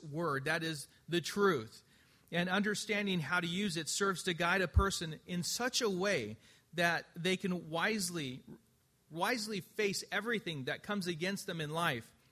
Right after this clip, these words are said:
every day, and of course, rise above it. We can be wise in the things and ways of the world, but lack in our understanding of how we are to handle situations in a godly way,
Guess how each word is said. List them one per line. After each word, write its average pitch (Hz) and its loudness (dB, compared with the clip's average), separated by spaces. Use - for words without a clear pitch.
every 196 4
day, 151 0
and 139 -4
of 120 -6
course, 151 -4
rise 127 -2
above 139 -2
it. 107 -6
We 180 2
can 208 4
be 202 2
wise 180 2
in 190 0
the 165 0
things 185 0
and 165 -2
ways 175 2
of 175 -4
the 165 -2
world, 160 0
but 151 -2
lack 170 0
in 170 -2
our 151 0
understanding 170 -2
of 151 2
how 180 4
we 170 0
are 160 4
to 160 -2
handle 165 -2
situations 160 -4
in 160 -2
a 151 0
godly 151 0
way, 135 -2